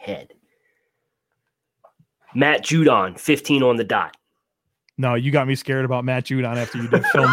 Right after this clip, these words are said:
Speaker 2: study on him.
Speaker 1: <laughs>
Speaker 2: And I was all the way in on it, man.
Speaker 1: Yeah,
Speaker 2: I was
Speaker 1: I'm
Speaker 2: all
Speaker 1: ex-, I was excited about Matt. He had a great season
Speaker 2: Yeah, and then
Speaker 1: last
Speaker 2: you
Speaker 1: year,
Speaker 2: watch
Speaker 1: but
Speaker 2: the tape, and I'm like, "Oh, no." <laughs>
Speaker 1: it's all fifty-four percent of their defensive snaps. Of course he's screaming in off the edge. <laughs> To be fair to Matt, he's a really good run defender.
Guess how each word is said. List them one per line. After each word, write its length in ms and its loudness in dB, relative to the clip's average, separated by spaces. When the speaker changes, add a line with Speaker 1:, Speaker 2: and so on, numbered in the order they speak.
Speaker 2:
study 260 2
on 160 4
him. 200 -4
Speaker 1:
<laughs> 40 -20
Speaker 2:
And 100 2
I 80 8
was 220 8
all 120 8
the 80 4
way 280 4
in 100 4
on 180 -2
it, 80 -10
man. 360 -8
Speaker 1:
Yeah, 160 6
Speaker 2:
I 160 6
was 80 6
Speaker 1:
I'm 80 6
Speaker 2:
all 60 4
Speaker 1:
ex-, 80 -4
I 140 2
was 140 6
excited 340 0
about 280 2
Matt. 200 0
He 100 -4
had 100 -4
a 20 -18
great 260 -2
season 200 -2
Speaker 2:
Yeah, 140 6
and 60 0
then 100 2
Speaker 1:
last 60 2
Speaker 2:
you 100 2
Speaker 1:
year, 60 2
Speaker 2:
watch 200 2
Speaker 1:
but 0 -
Speaker 2:
the 80 -6
tape, 260 -2
and 100 -6
I'm 80 -6
like, 140 -8
"Oh, 240 -8
no." 580 -10
<laughs> 60 -10
Speaker 1:
it's 240 -4
all 220 0
fifty-four 480 0
percent 300 0
of 40 2
their 140 2
defensive 480 -2
snaps. 320 0
Of 80 -18
course 260 0
he's 120 -10
screaming 380 -4
in 120 -4
off 220 -10
the 160 -12
edge. 220 -12
<laughs> 100 -6
To 80 -2
be 100 4
fair 180 6
to 60 6
Matt, 180 6
he's 120 2
a 60 -4
really 220 4
good 200 2
run 160 4
defender. 440 -8